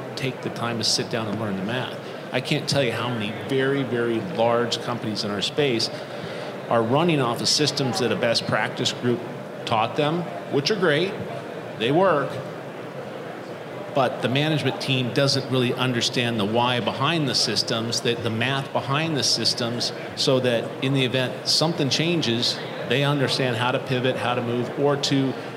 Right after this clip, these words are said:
even to optimize the organization. Because even these systems that are trained you know, they have their, they have their walls that they're gonna hit at certain sizes of businesses,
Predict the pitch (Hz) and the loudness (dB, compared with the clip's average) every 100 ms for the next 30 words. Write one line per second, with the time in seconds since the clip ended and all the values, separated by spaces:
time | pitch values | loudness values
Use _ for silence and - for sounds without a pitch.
0 | - 165 165 - - 135 139 131 123 123 | -2 2 2 0 -2 -2 -2 -2 0 0
1 | 117 120 113 113 107 131 156 151 - - | 0 2 2 0 -2 0 0 0 -4 -6
2 | - - - - - - 185 180 135 123 | -10 -8 -6 -2 0 0 0 2 2 2
3 | 165 170 - 123 - 113 113 113 - - | 2 2 4 2 2 0 0 -2 -4 -8
4 | - - - 113 110 - 160 156 127 120 | -8 -8 -2 0 0 2 2 2 2 0
5 | 127 - - - - - - - - - | -2 -6 -8 -8 -8 -10 -10 -10 -10 -8
6 | 131 123 113 127 143 147 139 135 123 123 | 0 2 2 2 2 4 2 2 4 4
7 | 123 120 135 - - - - - - - | 6 4 2 -4 -8 -8 -10 -10 -10 -10
8 | - - 135 135 135 131 120 113 101 135 | -4 0 2 2 2 4 4 4 6 6
9 | 160 151 110 120 113 113 98 117 135 131 | 6 4 2 0 0 0 -2 0 0 0
10 | 113 - 117 139 135 - 95 110 110 117 | 0 0 0 -2 -2 0 0 -2 -2 -4
11 | - 160 - - - - - | -2 -2 -2 -6 -6 -6 -6